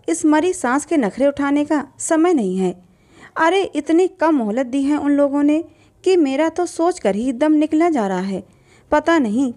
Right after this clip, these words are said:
कैसे क्या होगा। अब देखो ना, परसों फलदान है और अब तक दूल्हे की अंगूठी का पता नहीं है।" "पहेलियाँ तो मत बुझाओ दीदी।" मैंने उनकी मेल ट्रेन को बीच में ही रोककर पूछा,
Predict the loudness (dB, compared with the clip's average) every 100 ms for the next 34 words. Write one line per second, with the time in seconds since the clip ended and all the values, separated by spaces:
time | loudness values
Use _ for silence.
0 | 0 0 0 -4 -2 -2 -2 -2 -2 -4
1 | -6 _ -20 -20 -20 -2 0 0 0 0
2 | 2 2 2 -4 _ _ _ -2 0 -2
3 | -2 -2 -4 -2 -2 0 -2 -4 _ _
4 | -6 0 0 0 -2 -2 -2 -2 0 0
5 | 0 -4 -2 -2 -2 0 0 0 0 0
6 | 2 2 2 0 0 -2 -6 -12 _ _
7 | _ _ _ -20 -6 0 2 2 2 0
8 | 0 0 0 -4 -4 -4 -4 -4 -2 -4
9 | -6 _ -20 -16 -2 2 4 4 2 0
10 | -2 -2 -8 _ 0 2 2 0 -2 -2
11 | -2 -2 0 0 2 2 2 0 -2 0
12 | -2 -2 -4 -4 -8